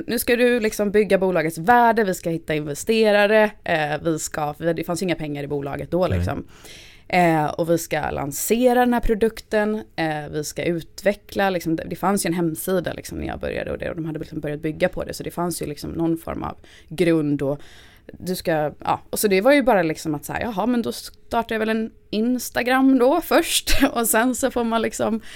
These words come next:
Speaker 1: ja, googla sig fram och, eh, men det är väl det också, liksom, när man kollar på en sån utmaning,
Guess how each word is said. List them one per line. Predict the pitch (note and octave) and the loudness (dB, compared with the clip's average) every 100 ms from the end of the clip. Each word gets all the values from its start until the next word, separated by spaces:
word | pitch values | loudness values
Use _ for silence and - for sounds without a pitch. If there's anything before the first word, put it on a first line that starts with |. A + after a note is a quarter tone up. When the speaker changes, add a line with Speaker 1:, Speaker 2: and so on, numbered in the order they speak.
| - - - - - - | -16 -16 -18 -20 -8 0
Speaker 1:
ja, | G3 - - | 0 0 -10
googla | G#3 A#3 C4+ F#3+ G#3 | -2 4 4 4 0
sig | A#3 C4+ | 2 0
fram | C4+ A3 C#4+ C#4+ - | 2 2 2 2 0
och, | G#3+ G#3+ G#3+ G#3+ G#3 - | 0 2 2 0 -2 -4
eh, | G#3 G#3 G3+ | -2 0 0
men | G3+ A3 A3 G#3+ - - - | 0 0 0 -4 -14 -20 0
det | A3 | 4
är | |
väl | A3 A3+ | 4 6
det | F#3+ | 4
också, | E3+ - | 4 0
liksom, | G#3+ G3 F3+ | -2 0 0
när | |
man | F#3 F3+ | 0 0
kollar | G3 G3 | 0 0
på | A#3 | -2
en | A3+ | -4
sån | F#3+ E3 | -2 -2
utmaning, | D3+ D#3+ C#3+ D3 D3+ | -2 -4 -4 -6 -10